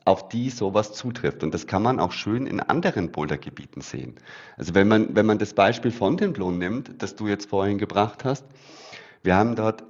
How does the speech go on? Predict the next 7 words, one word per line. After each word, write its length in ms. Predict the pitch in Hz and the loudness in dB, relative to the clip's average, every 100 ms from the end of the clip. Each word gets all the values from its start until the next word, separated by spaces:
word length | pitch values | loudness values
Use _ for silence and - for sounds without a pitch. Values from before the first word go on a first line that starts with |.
| _ _ | _ _
in 140 | 113 | 4
den 140 | 107 104 | 4 6
letzten 600 | 110 - - 104 104 101 - | 4 2 -4 -2 -2 -8 -10
Jahren 600 | 101 95 85 139 135 131 | -2 2 4 2 0 -12
sind 240 | - 117 | -10 -12
so 240 | 117 143 170 | -10 -12 -12
viele 600 | - - 151 147 143 135 | -16 -20 -10 -2 -2 -2